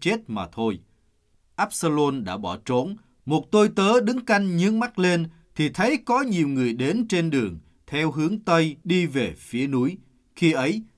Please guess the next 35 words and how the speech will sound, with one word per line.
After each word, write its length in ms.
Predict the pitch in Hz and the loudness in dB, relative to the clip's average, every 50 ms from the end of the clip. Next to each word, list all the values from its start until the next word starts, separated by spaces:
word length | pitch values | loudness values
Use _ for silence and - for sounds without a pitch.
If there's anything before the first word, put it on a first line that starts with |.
| _ | _
Jonadab 540 | - 135 156 170 165 160 160 156 160 190 226 220 - - | -6 0 2 2 2 2 0 2 2 2 2 0 -4 -8
thưa 280 | - 165 170 160 156 | -2 0 2 2 2
cùng 260 | 151 - 127 104 98 | 0 -4 -6 -6 -6
nhà 200 | 95 98 98 87 | -6 -6 -6 -8
vua: 360 | 82 82 117 127 123 113 107 110 - _ _ _ _ _ _ _ | -6 -4 -4 -2 -2 -4 -4 -8 -12 _ _ _ _ _ _ _
"Hãy 200 | - 107 147 170 | -4 -2 0 0
xem, 380 | - - 233 220 226 226 214 214 - _ _ _ - | 2 4 6 6 6 6 4 0 -6 _ _ _ -6
các 160 | 302 311 311 | -6 -4 0
con 240 | - 254 240 220 220 | 2 2 2 2 2
trai 280 | - 233 220 220 220 | 4 6 6 6 6
của 200 | 220 220 127 113 | 4 2 -4 -6
vua 320 | 110 117 139 175 185 185 190 | -4 -2 0 2 2 2 2
đang 260 | 180 175 175 175 151 | 2 0 0 0 0
về 180 | 131 131 110 98 | -2 -2 -2 -2
đến, 360 | 104 123 131 165 208 226 220 - _ _ _ _ - | -2 -2 -2 -2 -2 -4 -8 -10 _ _ _ _ -2
y 200 | 208 208 208 196 | 0 0 2 2
như 200 | 190 190 190 185 | 2 2 2 2
tôi 240 | 180 - 180 170 165 | 2 2 2 2 2
tớ 220 | 165 160 156 170 214 233 226 - | 0 0 0 2 2 0 -2 -4
của 140 | 120 104 95 | -6 -8 -6
vua 320 | 101 120 139 147 151 156 | -6 -4 -2 0 0 -2
đã 160 | 123 101 90 | -2 -4 -6
nói." 380 | 92 98 98 98 113 160 196 190 - _ _ _ _ _ _ - | -6 -6 -4 -4 -4 -6 -8 -12 -16 _ _ _ _ _ _ -8
Khi 140 | - 143 131 | -4 -4 -4
hắn 300 | 120 117 123 151 175 165 | -4 -4 -6 -6 -4 -2
nói 180 | - 135 165 | -2 -2 -2
xong, 320 | 175 - 170 151 135 120 110 - _ _ _ _ _ _ - | -2 -2 -2 -2 -2 -4 -6 -12 _ _ _ _ _ _ -2
các 220 | - 226 262 - - | 0 0 0 0 2
con 260 | 247 226 226 214 220 | 2 2 2 2 4
trai 260 | - 226 214 208 202 | 4 6 6 6 4
của 180 | - - 131 131 | 2 -2 -4 -4
nhà 300 | 123 117 123 123 117 113 | -4 -4 -4 -4 -4 -4
vua 360 | 101 117 175 202 208 208 202 | -4 -2 0 4 4 4 4
về 280 | 156 127 131 120 113 | 2 0 -2 0 0
đến, 320 | 113 127 139 160 202 254 | 0 2 2 2 2 0